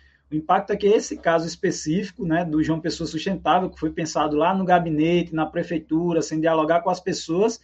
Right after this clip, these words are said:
ele vai gerar nada mais, nada menos do que a maior dívida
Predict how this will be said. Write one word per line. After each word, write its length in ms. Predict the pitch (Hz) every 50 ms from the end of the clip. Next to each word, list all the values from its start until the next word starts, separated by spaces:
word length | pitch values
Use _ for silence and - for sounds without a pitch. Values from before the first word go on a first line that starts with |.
| _ _ _ _ _ _ _ _ -
ele 160 | - 196 202
vai 160 | 190 202 214 208
gerar 300 | 196 220 214 190 185 185
nada 240 | 208 214 226 214
mais, 180 | 196 196 202 247
nada 180 | 220 220 220 170
menos 480 | 165 170 185 202 226 247 - - - - _ _ _ _ _ _
do 200 | 127 156 175 -
que 80 | 214
a 120 | 202 202 202
maior 260 | 202 196 214 247 247
dívida 580 | 180 143 156 180 208 220 240 214 240 277 -